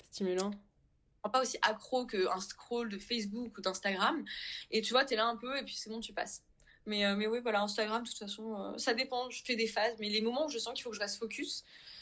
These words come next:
Speaker 2: je, j'y vais pas trop parce que, voilà, pff, tu,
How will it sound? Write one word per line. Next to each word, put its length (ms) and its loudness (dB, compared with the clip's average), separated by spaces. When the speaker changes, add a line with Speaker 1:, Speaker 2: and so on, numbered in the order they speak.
Speaker 2:
je, 280 0
j'y 180 2
vais 100 4
pas 140 6
trop 160 -2
parce 180 2
que, 100 -6
voilà, 300 2
pff, 160 -10
tu, 80 -12